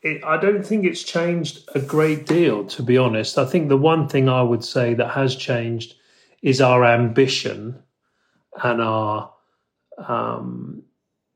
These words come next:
vision about what the company could be. You know, we, we, when we were, when we were two or three million ebitda, I remember it like it was yesterday,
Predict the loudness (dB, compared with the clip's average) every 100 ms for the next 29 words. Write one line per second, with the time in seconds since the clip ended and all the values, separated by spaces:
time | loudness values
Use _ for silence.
0 | _ _ -2 2 2 2 2 2 2 2
1 | 0 0 2 2 2 -2 -4 -4 -4 -4
2 | -4 -2 -2 -4 -6 -6 -6 -2 0 -2
3 | -6 -12 _ -4 -2 0 0 2 2 2
4 | 0 0 2 2 0 -4 -6 0 4 6
5 | 6 4 4 4 4 4 2 0 -2 2
6 | 2 2 0 4 4 4 2 2 0 -2
7 | -2 -2 0 0 2 2 0 0 -2 -4
8 | -2 -4 -2 -2 -4 -6 -6 -6 -8